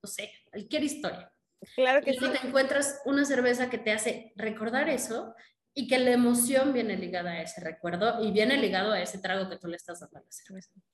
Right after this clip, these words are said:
Speaker 2: Sí, y oye, y en estos diez años seguramente tú has, eh, coleccionado o has ido juntando muchas historias y muchas experiencias, Merita, porque por ahí leí también que eres de esas primeras mujeres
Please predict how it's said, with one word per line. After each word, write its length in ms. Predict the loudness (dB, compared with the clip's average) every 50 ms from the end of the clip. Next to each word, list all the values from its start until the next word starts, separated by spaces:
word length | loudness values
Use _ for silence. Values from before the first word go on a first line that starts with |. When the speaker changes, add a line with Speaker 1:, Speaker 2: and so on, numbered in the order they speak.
| _ _ _ _ _ _ -20 -20 -10 -4
Speaker 2:
Sí, 160 | -4 -4 -2 0
y 80 | 2
oye, 220 | 4 4 4 4 4
y 120 | 4 4
en 140 | 4 4 2
estos 320 | 0 -2 -2 -4 -4 -2
diez 240 | -2 -2 -2 0 0
años 440 | 0 0 0 -2 -4 -6 -8 -10 -14 -16 -18
seguramente 920 | -8 -2 2 4 4 6 6 6 6 6 4 2 0 -2 -4 -4 -6 -6
tú 180 | -2 0 0 2
has, 180 | 2 0 -2 -4 -6
eh, 300 | -4 -4 -2 -2 -4 -6 -10 _ _ _ _ _ _
coleccionado 880 | -2 0 0 0 -2 -2 0 0 0 0 0 0 0 0 0 0 -2 -2
o 140 | -4 -4 -2
has 200 | -2 -2 -2 -4
ido 280 | -2 0 0 0 -2 -4 -6 -12 -10
juntando 480 | -6 -6 -6 -6 -4 -4 -4 -4 -4 -4
muchas 320 | -4 -6 -6 -6 -6 -6
historias 540 | -6 -8 -4 0 0 0 2 0 -2 -4 -4
y 20 | -6
muchas 300 | -8 -8 -10 -10 -8 -10
experiencias, 520 | -10 -8 -4 -4 -4 -4 -4 -6 -6 -6
Merita, 300 | -4 -4 -4 -4 -4 -2
porque 160 | 0 0 0 0
por 140 | 0 0
ahí 140 | 0 2 2
leí 200 | 4 2 2 2
también 440 | 0 -4 -4 -4 -2 -2 -4 -4 -6 _ _ -20 -20 -20 -20 _ _
que 100 | 4 4 6
eres 220 | 6 6 4 2 _ _ _ _ -4
de 160 | 0 2 2
esas 240 | 2 2 0 -4 -4
primeras 480 | -8 -10 -8 -6 -4 -2 -2 -2 -2
mujeres 640 | -2 -4 -2 -2 0 2 4 4 2 2 0 -6 -18